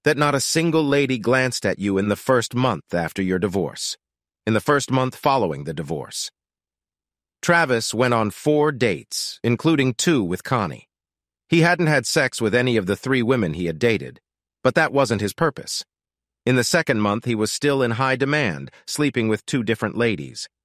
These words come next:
Travis's daughters, who have spent more time with their mother than with their father in recent months, have heard or repeatedly stated that while she can have almost any man with the snap of her fingers, their father is an ordinary man in his forties who struggles to find a mate,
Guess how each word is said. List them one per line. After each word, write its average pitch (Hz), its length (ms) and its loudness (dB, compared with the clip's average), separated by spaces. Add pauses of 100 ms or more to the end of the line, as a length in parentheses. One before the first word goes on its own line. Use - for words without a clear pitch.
(280)
Travis's 127 500 0
daughters, 107 480 2
who 113 120 0
have 101 120 0
spent 113 240 0
more 117 220 2
time 123 340 -2
with 98 140 -2
their 98 160 0
mother 101 420 0
than 101 220 0
with 101 180 -2
their 95 180 0
father 123 440 -2
in 87 100 -2
recent 90 320 -2
months, 104 420 -2 (420)
have 139 180 0
heard 190 360 2
or 143 240 2
repeatedly 123 640 0
stated 95 540 -2
that 107 180 0
while 123 260 0
she 135 220 -2
can 127 140 0
have 117 320 0
almost 127 480 -2
any 165 240 2
man 82 340 -2
with 92 120 -4
the 87 100 -4
snap 107 320 -2
of 90 100 -6
her 95 100 -2
fingers, 101 460 -2 (260)
their 131 140 2
father 160 460 0
is 120 180 0
an 131 120 0
ordinary 117 600 0
man 85 320 -2
in 110 80 -2
his 120 160 -4
forties 95 480 -2 (160)
who 90 140 -2
struggles 113 480 -2
to 117 100 -4
find 107 320 -2
a 92 60 0
mate, 101 400 -2